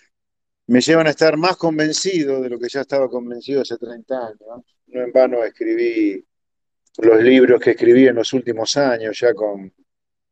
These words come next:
el primer libro que escribí en mi vida fue en el dos mil, lo escribí en dos mil dieciséis, salió publicado en dos mil diecisiete. Eh, pero casi veinte años de, de haber empezado a tener alguna luz pública, escribí mi primer libro que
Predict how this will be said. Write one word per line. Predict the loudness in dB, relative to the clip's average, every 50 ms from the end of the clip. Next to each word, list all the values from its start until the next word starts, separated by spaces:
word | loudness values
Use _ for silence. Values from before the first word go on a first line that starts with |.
| _ _ _
el | -2 2
primer | 4 4 6 6
libro | 4 4 4 6
que | 4 4
escribí | 4 6 6 6
en | 8 8
mi | 6
vida | 6 6 6 4 4
fue | 4 2 0 0
en | 2
el | 0
dos | 0 -2 -2
mil, | -2 -2 -2 -2 -2 -2 -4 -6 -6 -4
lo | -6
escribí | -6 0 2 4 4 4
en | 4 4
dos | 2 2
mil | 2 2 2
dieciséis, | 2 0 0 -2 0 2 2 2 2 0 -2
salió | -4 -6 -6 -6
publicado | -6 -6 -6 -6 -4 -4 -6 -6
en | -4
dos | -4 -4
mil | -4 -6 -6
diecisiete. | -8 -12 -12 -12 -10 -8 -6 -6 -8 -8 -10 -14 -18 -18 _ _ _ _ _ _ _ _ _ _ _ _ _ _ _ _ _ _ _ _ _ _ _ _ _ _
Eh, | -6 0 2 4 4 4 4 4 4 4 4 4 4 4 2 2 0 -2 -4 -6 -8 -10 -14 _ _ _ _ _ _ _ _ _ _ _ _ _ _ _ _ _ _ _ _ _ _ _ _ _
pero | 2 4 4 4
casi | 4 2 2 2 0 -2 0
veinte | 0 0 0 -2 -2 -2 -2
años | -2 0 0 -2 -2 -2
de, | -2 -2 -4 -4 -4 -8 -12 -16 -20 _ _ _ _ _ _
de | -6
haber | -2 0 0 0
empezado | 2 2 0 0 2 4 4 4
a | 4
tener | 4 2 4 4
alguna | 4 4 4 4 4 4 2
luz | 2 0
pública, | 2 2 4 4 4 2 -2 0 0 0
escribí | 0 0 0 -2 -2 0 2 2 2 2
mi | 0 -2 -2 -4
primer | -4 -4 -4 -2 0 0 2
libro | 2 2 2 2 4 2 2 0 2
que | 0 2 2 2 0